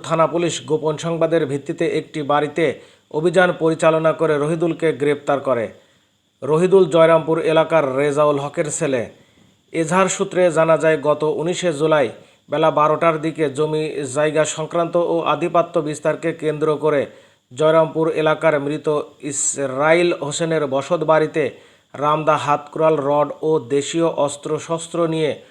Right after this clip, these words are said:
অনধিকার প্রবেশ করে আওয়ামী লীগ নেতা রহিদুল ও তার লোকজন। এমন অবস্থায় বাড়িতে ভাঙচুর, লুটপাটে তাদের বাধা দিলে ইসরায়েলের ছেলে আবদুল্লাহ সাহাবিকে হত্যার উদ্দেশ্যে এলোপাতাড়িভাবে কুপিয়ে জখম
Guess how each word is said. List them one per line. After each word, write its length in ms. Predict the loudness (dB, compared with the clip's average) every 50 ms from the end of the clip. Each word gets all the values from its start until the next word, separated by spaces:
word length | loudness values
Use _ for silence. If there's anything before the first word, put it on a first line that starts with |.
| _ _ _ _ _ _ _ -4
অনধিকার 580 | 0 0 2 2 2 0 0 2 4 4 4 4 2
প্রবেশ 280 | 0 2 2 2 0 -2 -2 0
করে 180 | 2 2 2 2 0 0 0
আওয়ামী 240 | 0 0 0 0 -2 -2
লীগ 120 | -2 -2 -2 -4 -2 -2
নেতা 200 | -2 0 0 0
রহিদুল 440 | 0 0 -2 -2 -2 -2 -2 -4 -4 -4 -4 -4
ও 20 | -4 -2 0
তার 160 | 0 0 0 0 -4 -6 -6 -4 -2 -2
লোকজন। 380 | -2 -2 -2 -2 -4 -4 -4 -4 -8 -14 _ _ _ _ _ _ _ _ _ _ _ _ _ -2
এমন 240 | 0 2 4 4 4 4 4
অবস্থায় 340 | 2 2 4 4 4 6 8 6
বাড়িতে 240 | 6 6 4 0 0 0 0
ভাঙচুর, 340 | -2 -2 -2 -2 -2 -2 -2 -2 -4 -2 -2
লুটপাটে 440 | -2 -2 -2 0 0 0 2 2 2 2
তাদের 220 | 2 2 4 2 0 0 0
বাধা 200 | 0 0 2 0 0 0
দিলে 180 | 0 0 0 0 0 -4 -8
ইসরায়েলের 460 | -6 -2 0 0 0 2 0 0 -2 -2 -4
ছেলে 180 | -4 -4 -4 -4 -4 -4 -4 -4
আবদুল্লাহ 460 | -4 -2 -4 -4 -2 0 0 0 0 0 -2 -4
সাহাবিকে 520 | -4 0 0 0 0 -2 -4 -2 -2 -2 -2 -2 -6 -14 -20 _ _ _ _ -6 -4
হত্যার 340 | -4 -2 2 4 4 4 4 2
উদ্দেশ্যে 340 | -2 -2 -2 -2 -2 -2 -4 -2 -2 -2 -2
এলোপাতাড়িভাবে 1080 | 0 0 0 0 0 2 4 4 4 4 2 -2 -4 -8 -16 _ -8 -6 -4 0 0 -2 -2 -4
কুপিয়ে 320 | -10 -10 -6 -4 -2 -2 -2 0 -2
জখম 280 | -2 -2 -2 -4 -4